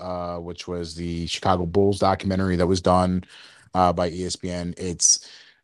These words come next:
uh, only two episodes have premiered so far. Uh, they're all available on E S P N Plus. They, it is, it is incredibly well done. Um, if you are a Yankees fan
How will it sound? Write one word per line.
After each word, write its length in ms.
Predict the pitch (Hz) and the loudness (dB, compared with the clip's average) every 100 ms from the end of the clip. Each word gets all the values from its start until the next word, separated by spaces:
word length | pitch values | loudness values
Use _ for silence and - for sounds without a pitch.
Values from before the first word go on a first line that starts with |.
| 98 | 0
uh, 220 | 117 110 | 4 4
only 220 | 110 135 135 | 4 2 4
two 180 | 160 | 4
episodes 380 | 156 151 - 143 | 4 4 0 0
have 120 | 135 | -2
premiered 400 | - 120 120 120 | -6 -4 -2 -2
so 280 | 113 117 110 | -2 0 0
far. 560 | 107 107 104 113 117 117 - | -2 -2 0 -2 -4 -10 -10
Uh, 300 | 92 90 87 | -6 -4 -6
they're 300 | 92 92 90 | -6 -6 -8
all 240 | 95 95 | -8 -8
available 340 | 90 95 87 90 | -6 -8 -8 -10
on 80 | |
E 100 | 85 | -10
S 120 | 87 - | -12 -12
P 100 | 87 | -12
N 100 | 87 | -14
Plus. 640 | - 113 107 - - - _ _ _ _ _ _ _ _ _ | -8 -6 -4 -6 -6 -8 _ _ _ _ _ _ _ _ _
They, 640 | 107 117 117 120 113 110 107 | -2 2 2 2 -4 -8 -12
it 260 | 127 117 127 | -16 -6 -2
is, 200 | 127 113 | -2 -2
it 120 | 127 | -2
is 160 | 127 107 | -2 -4
incredibly 560 | 107 - 127 123 123 | -10 0 2 4 2
well 260 | 113 110 104 | 2 2 0
done. 540 | 98 101 101 98 98 | -2 -6 -6 -8 -10
Um, 480 | - 92 90 90 90 | -10 -8 -6 -6 -6
if 160 | 87 - | -8 0
you 240 | 113 117 | 6 8
are 300 | 117 117 117 | 8 8 8
a 640 | 113 113 113 110 110 107 101 107 110 98 92 | 4 0 -2 -4 -4 -6 -10 -16 -18 -16 -10
Yankees 540 | 123 110 113 117 120 - | -6 0 2 2 -4 -2
fan 340 | 113 113 110 | -2 0 -4